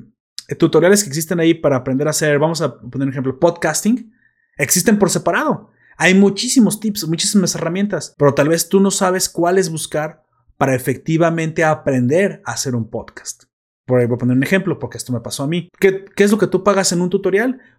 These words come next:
Tú pagas el servicio de una persona que cura los contenidos específicos y que los estructura de una manera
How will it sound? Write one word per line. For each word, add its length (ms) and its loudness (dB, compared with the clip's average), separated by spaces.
Tú 180 2
pagas 420 2
el 180 -6
servicio 440 2
de 60 4
una 160 0
persona 400 -4
que 180 -6
cura 240 2
los 160 0
contenidos 460 -4
específicos 680 -6
y 60 -6
que 100 -10
los 140 -10
estructura 500 -6
de 80 -2
una 120 -2
manera 440 -4